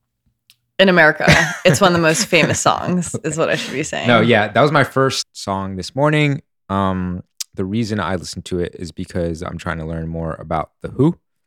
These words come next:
Speaker 2: And I, I didn't grow up listening to them. Yeah, and I'm just trying to learn more about The Who.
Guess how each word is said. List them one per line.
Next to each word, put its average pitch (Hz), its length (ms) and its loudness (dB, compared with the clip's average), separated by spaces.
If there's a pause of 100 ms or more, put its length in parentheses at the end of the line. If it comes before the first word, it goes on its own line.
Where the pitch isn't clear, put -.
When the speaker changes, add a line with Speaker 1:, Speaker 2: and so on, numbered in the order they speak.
(920)
Speaker 2:
And 92 360 -2 (160)
I, 87 200 -4
I - 100 -4
didn't 90 160 -4
grow 87 160 -2
up - 100 -12
listening 90 240 -10
to - 80 -8
them. 87 380 -6 (540)
Yeah, 104 180 0 (100)
and 95 80 -6
I'm 95 100 -2
just - 120 -12
trying 101 140 0
to 98 80 -4
learn 101 160 0
more 107 160 0
about 107 240 0
The 113 80 -2
Who. 104 200 -2